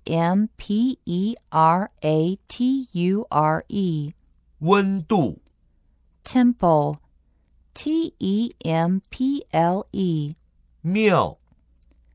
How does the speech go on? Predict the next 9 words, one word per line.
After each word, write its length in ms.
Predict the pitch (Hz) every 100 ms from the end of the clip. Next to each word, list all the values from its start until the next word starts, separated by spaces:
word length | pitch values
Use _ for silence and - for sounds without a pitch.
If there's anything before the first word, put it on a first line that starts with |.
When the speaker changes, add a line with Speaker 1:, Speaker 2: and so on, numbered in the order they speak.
| _ _ -
Speaker 1:
Ten. 640 | - 214 175 156 156 156 _ _ _ _ _ _
T 380 | - 277 294 302 -
E 320 | 185 196 226 - -
N。 520 | 208 175 156 151 156 _ _ _ _ _
Speaker 2:
十。 760 | - - 98 98 98 139 - _ _ _ _ _ _ _ _
Speaker 1:
Tennis. 760 | - 233 220 151 151 - - - _ _ _ _ _ _
T 380 | - 311 320 -
E 320 | - 190 190 202 _
N 280 | 208 240 269